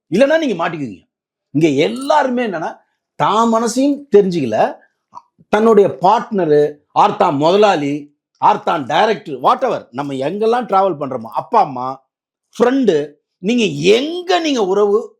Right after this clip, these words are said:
டைம் ஸ்பெண்ட் பண்ணாலும், ஒரு மூணு மணி நேரம், அஞ்சு மணி நேரம், பத்து மணி நேரம் நீங்க டைம் ஸ்பெண்ட் பண்ற இடமாக இருக்கும்போது அவங்களோட மனசை நீங்க ரீட் பண்ணலன்னா அவங்களாலே உங்களுக்கு பிரச்சனை வரும். அப்படிதான் இந்த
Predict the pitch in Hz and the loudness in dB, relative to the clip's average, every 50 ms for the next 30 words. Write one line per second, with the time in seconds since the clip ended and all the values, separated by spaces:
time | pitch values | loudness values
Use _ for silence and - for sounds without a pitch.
0 | _ - - 170 208 240 226 - - - - 180 156 151 139 123 117 107 104 101 | _ -4 -2 -2 -2 -2 -6 -8 -12 -12 -10 -10 -8 -6 -8 -8 -8 -8 -10 -10
1 | 90 78 _ _ _ _ _ _ _ - 110 107 98 101 113 131 139 139 123 117 | -12 -14 _ _ _ _ _ _ _ -4 -2 -2 -2 -2 0 2 2 2 2 0
2 | 117 117 143 160 151 143 127 127 110 110 104 110 120 143 156 139 131 113 - 107 | 0 0 2 2 2 0 0 -4 -6 -8 -8 -6 -6 -6 -4 -4 -6 -8 -8 -8
3 | 104 107 110 131 165 185 175 143 110 92 - - 123 170 196 180 - - - - | -14 -10 -4 -4 -2 0 0 -2 -2 -4 -4 -2 0 0 0 0 -2 -6 -2 -2
4 | 170 180 190 160 175 165 151 156 131 127 143 160 214 262 247 226 214 202 180 135 | 0 0 0 -2 -2 -2 -2 -2 0 0 2 2 2 2 0 -2 -2 -4 -6 -8
5 | 131 123 127 131 135 143 - - _ _ _ - - - 120 139 165 180 180 175 | -12 -16 -16 -14 -12 -12 -14 -14 _ _ _ -14 -4 0 2 2 2 2 2 2
6 | 160 143 127 113 117 151 220 302 294 - 277 240 208 196 185 165 156 220 240 190 | 2 2 0 0 0 0 0 0 0 0 0 0 0 -2 -2 -2 -2 -2 -2 -4
7 | - - 170 147 135 113 117 127 151 - _ _ _ _ _ _ _ _ _ _ | -4 -6 -6 -6 -6 -10 -12 -14 -14 -16 _ _ _ _ _ _ _ _ _ _
8 | _ _ _ _ _ _ _ _ _ - 123 175 240 294 320 320 302 269 262 269 | _ _ _ _ _ _ _ _ _ 0 2 4 4 4 4 4 4 4 4 4
9 | 277 262 220 170 143 117 - - - 139 120 87 76 _ _ _ _ _ _ _ | 2 2 0 -6 -8 -10 -16 -18 -18 -18 -20 -20 -20 _ _ _ _ _ _ _
10 | _ _ _ _ _ _ _ _ _ - 90 104 - - 170 165 156 139 143 180 | _ _ _ _ _ _ _ _ _ -10 -10 -10 -6 -2 0 2 2 2 2 0
11 | 247 - _ _ _ _ _ _ _ _ _ _ - 117 123 123 117 110 104 95 | -2 -4 _ _ _ _ _ _ _ _ _ _ -6 -4 -2 2 2 2 0 0
12 | 87 78 - | -4 -8 -16